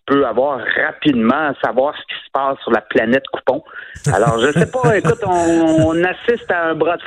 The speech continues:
fer transcontinental qui est le propriétaire du Publisac, a fait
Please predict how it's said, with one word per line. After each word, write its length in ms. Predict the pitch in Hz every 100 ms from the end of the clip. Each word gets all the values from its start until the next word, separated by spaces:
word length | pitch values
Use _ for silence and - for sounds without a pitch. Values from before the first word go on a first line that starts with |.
| -
fer 260 | 165 170 180
transcontinental 1000 | 185 180 - 175 165 180 160 139 165 160
qui 80 |
est 20 | 151
le 40 |
propriétaire 380 | 147 - 143 139
du 60 | 151
Publisac, 420 | 131 110 165 147 - - - -
a 80 | 135
fait 180 | 180